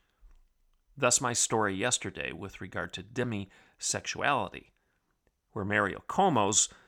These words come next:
not Mario Cuomo, Andrew, Andrew, excuse me. I'm off a generation there. Andrew Cuomo's, the governor of New York's daughter,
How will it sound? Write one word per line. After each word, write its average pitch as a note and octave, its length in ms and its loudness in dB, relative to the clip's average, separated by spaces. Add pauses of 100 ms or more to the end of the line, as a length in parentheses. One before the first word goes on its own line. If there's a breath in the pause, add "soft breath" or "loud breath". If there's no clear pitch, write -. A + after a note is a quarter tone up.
(1300 soft breath)
not G#2+ 160 0
Mario E2+ 280 -6
Cuomo, G2 400 -10
Andrew, G#2+ 400 -4 (160)
Andrew, G2 380 -8
excuse - 440 -4
me. - 200 -16 (760 soft breath)
I'm G#2 100 -4
off G2 180 2
a F2+ 40 -6
generation - 580 -8
there. - 200 -14 (760)
Andrew C3 320 4
Cuomo's, F2 640 -6 (120)
the B2 100 -12
governor C3 260 2
of A2 100 -2
New A2 80 -2
York's A2+ 380 0
daughter, G#2 680 0